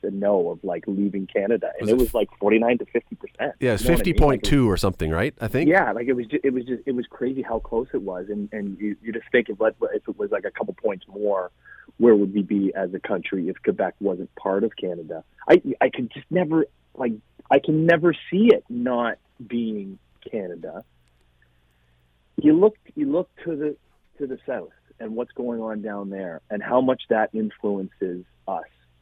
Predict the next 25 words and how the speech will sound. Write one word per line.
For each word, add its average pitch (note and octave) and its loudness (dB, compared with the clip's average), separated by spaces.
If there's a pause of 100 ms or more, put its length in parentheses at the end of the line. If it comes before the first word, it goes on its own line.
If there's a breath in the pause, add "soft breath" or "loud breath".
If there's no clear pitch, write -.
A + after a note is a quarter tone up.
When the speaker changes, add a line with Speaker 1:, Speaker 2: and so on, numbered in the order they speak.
Speaker 1:
here. F#2 -6 (800)
And, G#2+ -4
like, G2 -4
and, A2+ 2
and A2+ 0
is, G#2 -2
the, A#2+ 6
is A2+ 4
some C3 6
of B2 4
what's A#2+ 6
going A#2 2
on G#2 0 (160)
across G#2 0
our G#2 2
country F#2 -6 (1400)
being G#2+ 2 (140)
driven A#2+ 4
by G2+ 2 (600)
the G#2 -4 (320)
disregard A2 0
for A2 -2
each A2 -4
other F#2+ -2 (160)
and G2 -6